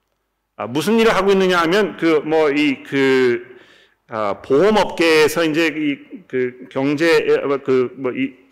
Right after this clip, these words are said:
시스템 이걸 돌-, 돌리는, 아, 그걸 총괄하는, 아, 그런 일을 하고 있는데요. 아, 이 컴퓨터 시스템이 고장이 나게 되면 이 모든 게 다 붕괴되기 때문에,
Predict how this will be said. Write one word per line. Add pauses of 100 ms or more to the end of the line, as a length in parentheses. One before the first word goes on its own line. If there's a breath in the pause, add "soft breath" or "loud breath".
(120)
시스템
이걸
돌-,
돌리는, (160)
아,
그걸
총괄하는, (240)
아,
그런
일을
하고
있는데요. (460 loud breath)
아,
이
컴퓨터
시스템이
고장이
나게
되면
이
모든
게
다
붕괴되기
때문에,